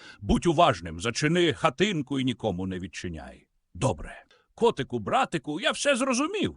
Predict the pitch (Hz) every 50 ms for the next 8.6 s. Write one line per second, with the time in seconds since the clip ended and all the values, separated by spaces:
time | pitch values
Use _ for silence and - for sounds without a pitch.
0 | - - - 76 _ - 85 82 95 87 - - 92 87 78 78 71 71 _ _
1 | - _ _ _ _ _ _ - 101 98 - 87 - _ - 87 - - - -
2 | 190 220 214 - _ - - - - 104 95 - - 131 139 160 175 175 151 143
3 | 165 160 160 151 - - 165 156 - 170 160 143 131 135 110 80 69 65 67 -
4 | _ - - 180 214 208 - - 269 302 - - - - - - 135 - 196 240
5 | 233 196 - 185 - - 180 - - - - 175 175 170 156 - - 131 - -
6 | 143 131 - 139 143 143 131 113 - - - - - _ - - - _ _ -
7 | - - - - - - 143 - - - 147 123 - 104 101 98 95 104 101 98
8 | 95 92 92 80 80 95 - 220 220 196 196 185